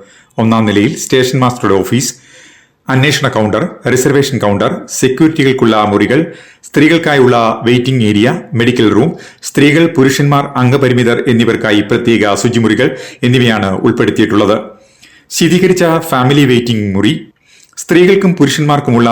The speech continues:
താമസ സൗകര്യങ്ങൾ, ശുചിമുറികൾ, ട്രാൻസ്പോർട്ടിംഗ് ഓഫീസർ, ഡിപ്പോ എഞ്ചിനീയർ എന്നിവരുടെ ഓഫീസ്, കെ എസ് ആർ ടി സി ഓഫീസുകൾ, ടിക്കറ്റ് വെയിറ്റിംഗ് ഏരിയ ഉൾപ്പെടെ ടിക്കറ്റ് ക്യാഷ് കൗണ്ടറുകൾ, കോഫി ബാർ എന്നിവയാണ് ഒന്നാം നിലയിൽ ഉൾപ്പെടുത്തിയിട്ടുള്ളത്.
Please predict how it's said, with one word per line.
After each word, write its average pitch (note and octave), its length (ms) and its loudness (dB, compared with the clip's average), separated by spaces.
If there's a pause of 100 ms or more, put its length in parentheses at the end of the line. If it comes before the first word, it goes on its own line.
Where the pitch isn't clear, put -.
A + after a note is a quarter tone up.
(120)
താമസ A2+ 260 0 (100)
സൗകര്യങ്ങൾ, G2+ 440 0 (320)
ശുചിമുറികൾ, G#2 480 -2 (380)
ട്രാൻസ്പോർട്ടിംഗ് A#2+ 520 -2
ഓഫീസർ, A2+ 320 -2 (380)
ഡിപ്പോ E3+ 280 0 (120)
എഞ്ചിനീയർ B2 400 0
എന്നിവരുടെ A2 420 0
ഓഫീസ്, A#2+ 320 -2 (360)
കെ C#3 120 2
എസ് C3+ 140 -2
ആർ A#2+ 120 -4
ടി A#2+ 140 -2
സി A2+ 80 0 (100)
ഓഫീസുകൾ, A2 400 0 (540)
ടിക്കറ്റ് D#3+ 380 0
വെയിറ്റിംഗ് C3+ 400 0 (160)
ഏരിയ B2+ 200 2 (680)
ഉൾപ്പെടെ G#2 280 0 (640)
ടിക്കറ്റ് C3+ 340 -2
ക്യാഷ് C#3 260 -2
കൗണ്ടറുകൾ, A2 400 2 (480)
കോഫി D3+ 300 2
ബാർ D#3 140 0 (100)
എന്നിവയാണ് B2+ 440 2 (180)
ഒന്നാം C#3+ 280 0
നിലയിൽ G#2+ 240 2 (100)
ഉൾപ്പെടുത്തിയിട്ടുള്ളത്. G#2+ 680 0